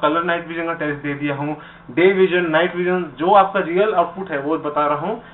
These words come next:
And guys, एक और important चीज़ बता देता हूँ इस camera का। मैं इसको जब test करने के लगाया था, इस camera में night vision on ही नहीं हो रहा था। इसका मतलब क्या हुआ कि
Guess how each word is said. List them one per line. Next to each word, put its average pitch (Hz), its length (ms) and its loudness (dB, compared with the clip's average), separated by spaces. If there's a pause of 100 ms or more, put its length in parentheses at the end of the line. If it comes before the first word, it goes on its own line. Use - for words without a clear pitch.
(220)
And 185 140 2
guys, 240 220 2
एक 196 160 2
और 190 200 6
important 190 380 2
चीज़ 185 120 0
बता 156 220 2
देता 147 140 -2
हूँ 160 80 -6
इस 147 100 -10
camera - 300 -2
का। 277 320 -6 (100)
मैं 185 200 2
इसको 208 120 -4
जब 202 200 -4
test 180 240 0
करने 190 220 0
के 190 100 -2
लगाया 160 340 6
था, 180 380 -2 (500)
इस 208 160 -6
camera 208 360 4
में 247 300 -2 (840)
night 220 260 6
vision 240 180 0
on 214 200 8
ही 240 60 2
नहीं 233 140 4
हो 170 80 4
रहा 151 100 2
था। - 200 -8 (220)
इसका 226 180 0
मतलब 220 240 2
क्या 196 160 4
हुआ 165 180 4 (560)
कि 220 380 -6